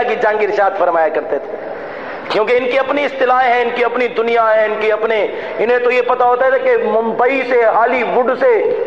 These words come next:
کوئی نئی کیسٹ آئی کہ نہیں آئی، بالی ووڈ سے کوئی نئی چیز آئی کہ نہیں آئی۔ ان کی اپنی دنیا ہے بیچاروں کی، ان کی اپنی سیٹیاں، ان کی اپنی مستیاں ہیں۔ نہ انہیں قبر کا پتہ، نہ آخرت کا۔ اللہ ان سب کو ہدایت نصیب فرمائے۔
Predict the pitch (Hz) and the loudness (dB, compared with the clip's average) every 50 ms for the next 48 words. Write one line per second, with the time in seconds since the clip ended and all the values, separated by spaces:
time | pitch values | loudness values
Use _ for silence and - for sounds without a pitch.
0 | - - 196 196 190 202 208 208 - 208 214 208 214 214 214 220 226 214 175 170 | 0 0 0 0 0 0 0 0 0 0 0 0 0 0 0 0 0 0 0 0
1 | 196 - - 269 262 254 247 233 220 175 175 - - - - - - - - - | 0 -2 -4 -4 -4 -4 -2 -2 -2 -2 -2 -4 -8 -10 -10 -8 -8 -8 -8 -10
2 | - - 147 - - 214 240 254 262 247 - - 226 247 254 240 - 247 247 240 | -8 -8 -6 -2 0 2 2 2 0 -2 0 0 0 0 0 0 0 0 2 2
3 | 240 233 208 208 220 233 247 - - 247 240 214 220 220 233 254 214 262 262 269 | 0 0 0 0 0 -2 -2 -2 -2 -2 0 2 2 2 2 2 0 0 0 0
4 | 269 269 262 247 226 185 - - - - - - 240 254 - 285 294 302 302 311 | 0 2 2 2 2 2 -2 -4 -4 -4 -4 -2 -4 -2 0 0 0 0 0 -2
5 | 311 240 277 262 269 277 269 247 - 202 202 - 208 190 175 151 - - - - | -2 -2 -2 0 2 2 2 2 0 0 0 0 2 2 2 0 -2 -6 -6 -8
6 | - - - - - - - - 190 226 254 247 269 277 277 294 302 320 302 - | -8 -8 -8 -8 -8 -6 -4 -2 -2 -2 -2 0 0 0 0 0 -2 -2 -4 -2
7 | - 269 269 262 262 254 254 247 240 240 240 247 240 240 240 240 254 240 226 220 | -2 -4 -4 -2 0 0 2 2 2 0 0 0 -2 -2 0 0 -2 0 0 0
8 | 214 220 226 226 214 208 196 190 180 - - - - - - - - - 220 247 | -2 -2 -2 0 0 2 2 2 0 0 -2 -4 -6 -8 -8 -6 -2 0 0 2
9 | 254 254 247 247 247 262 254 254 262 247 - 247 226 - 226 226 - 220 214 214 | 2 2 0 0 0 0 0 0 0 0 2 0 0 0 0 0 2 2 2 2
10 | 214 220 208 214 220 214 208 214 208 202 185 185 - - - - - - 190 220 | 2 0 0 0 0 0 0 0 0 0 0 0 -2 -4 -6 -6 -2 -2 0 2
11 | 240 233 226 226 214 220 226 220 220 220 208 170 190 - 196 190 190 185 - 175 | 2 2 2 2 2 0 -2 0 0 0 0 0 0 0 2 2 2 0 0 -2
12 | 170 - - 170 156 - - - - - - - - - - | -4 -2 -2 -4 -4 -4 -6 -6 -6 -8 -12 -10 -8 -6 -6